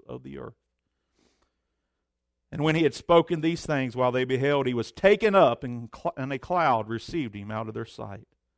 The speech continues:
And while they looked steadfastly towards heaven as he went up,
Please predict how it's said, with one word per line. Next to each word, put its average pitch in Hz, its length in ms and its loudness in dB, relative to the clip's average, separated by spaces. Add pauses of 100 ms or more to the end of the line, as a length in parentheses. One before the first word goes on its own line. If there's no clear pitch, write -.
(760)
And 139 140 -4
while 151 160 8
they 160 160 6
looked 185 240 4
steadfastly 131 960 -2
towards 123 360 -4
heaven 117 340 -2
as 110 160 -6
he 113 80 -6
went 113 240 -6
up, 104 260 -8